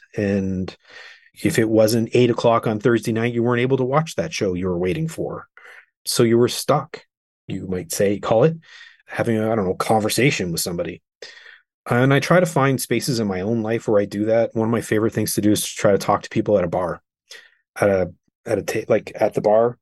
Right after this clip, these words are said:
and you can see pe-, you'll see it happen, and people will be like, "They'll look at their phone and they'll, they'll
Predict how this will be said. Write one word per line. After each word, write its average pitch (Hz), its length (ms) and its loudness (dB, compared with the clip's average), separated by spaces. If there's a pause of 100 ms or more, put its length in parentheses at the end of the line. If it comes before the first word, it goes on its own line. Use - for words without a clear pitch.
(340)
and 104 360 -2
you 117 140 -6
can 127 180 2
see 233 300 2
pe-, 175 140 0
you'll 139 140 0
see 208 220 2
it 170 60 4
happen, 165 360 -2
and 107 100 -8
people 160 180 0
will 160 60 6
be 139 80 4
like, 104 200 2 (420)
"They'll 98 140 -10
look 113 100 -6
at 165 60 0
their 143 80 0
phone 123 260 -2
and 95 100 -6
they'll, 82 160 -14
they'll 101 200 -4